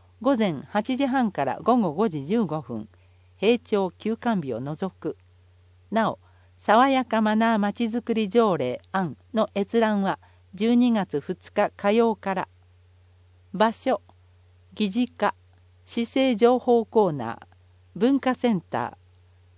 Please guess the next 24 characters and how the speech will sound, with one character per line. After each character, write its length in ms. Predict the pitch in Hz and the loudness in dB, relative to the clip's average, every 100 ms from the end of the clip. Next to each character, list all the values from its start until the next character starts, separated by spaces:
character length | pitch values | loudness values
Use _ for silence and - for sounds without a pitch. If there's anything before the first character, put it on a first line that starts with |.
| _ | _
各 320 | 247 277 220 | 0 0 -4
地 180 | - 226 | -6 -6
区 140 | 185 | -4
公 280 | 165 226 240 | -2 2 4
民 280 | 240 220 143 | 4 2 -2
館、 320 | - 131 117 90 _ _ _ _ _ _ _ | -6 -8 -8 -12 _ _ _ _ _ _ _
中 260 | - 254 269 | -2 0 2
央 200 | 262 240 | 2 2
図 180 | - 226 | -2 -2
書 180 | 247 | -4
館、 260 | - 131 208 - _ _ _ _ _ _ _ _ _ | -4 -8 -10 -16 _ _ _ _ _ _ _ _ _
そ 200 | - 240 | -2 2
の 160 | 254 247 | 2 0
他、 200 | - - _ _ _ _ _ | -6 -8 _ _ _ _ _
市 360 | - 262 262 - | -8 -4 -4 -6
公 200 | - 254 | 2 2
式 280 | - - 226 | 2 -4 2
ウ 40 | |
ェ 120 | 233 | 4
ブ 120 | 240 247 | 2 2
サ 180 | 254 | 0
イ 80 | 247 | 0
ト 180 | 214 208 | 0 -2
内、 280 | 165 131 | 0 -4